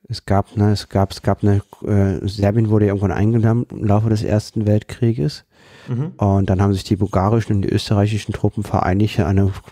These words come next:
Speaker 1: Front gegen Griechenland. Und für Griechenland gab's ein starkes alliiertes Expeditionskorps, wo, wo, wobei die Majorität, äh, Franzosen waren.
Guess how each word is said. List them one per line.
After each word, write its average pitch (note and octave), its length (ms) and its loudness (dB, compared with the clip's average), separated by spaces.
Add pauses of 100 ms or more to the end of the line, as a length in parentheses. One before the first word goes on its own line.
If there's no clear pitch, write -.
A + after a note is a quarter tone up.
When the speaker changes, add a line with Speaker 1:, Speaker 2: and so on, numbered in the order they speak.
Speaker 1:
Front - 440 -2
gegen F#2 240 0
Griechenland. B2+ 680 0
Und G#2 300 0
für - 100 -16
Griechenland G#2 420 0
gab's G2 280 0
ein G#2 40 0
starkes G2 640 -2 (640)
alliiertes G#2 480 0
Expeditionskorps, G#2 1120 0
wo, F#2+ 340 0
wo, F2 160 -4
wobei F#2+ 320 2
die F#2+ 160 0
Majorität, F#2+ 960 0
äh, - 80 -4
Franzosen F#2+ 640 -2
waren. F#2 260 -2